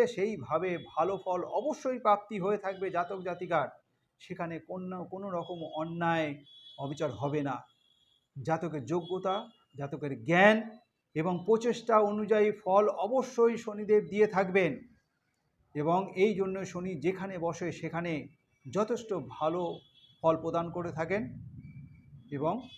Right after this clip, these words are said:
জাতক জাতিকা সেই ভাবের ফল অতি দ্রুতই কিন্তু পেয়ে থাকেন। এটাই আমার শনিদেবের তিন দৃষ্টি এবং তার ফলাফল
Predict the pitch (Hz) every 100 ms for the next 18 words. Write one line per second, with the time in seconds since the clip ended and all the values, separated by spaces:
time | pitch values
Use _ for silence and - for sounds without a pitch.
0 | - - - 139 151 160 143 151 147 151
1 | 139 160 170 120 147 147 143 160 233 285
2 | - - - - _ _ _ - - -
3 | - - 160 214 220 160 185 220 220 180
4 | 156 226 330 - - - - 202 160 156
5 | 139 - - _ _ _ 202 269 285 294
6 | 277 277 226 240 254 269 277 285 247 254
7 | 247 262 - 277 277 254 240 247 233 214
8 | 247 - - - _ _ _ _ _ -
9 | - 214 208 156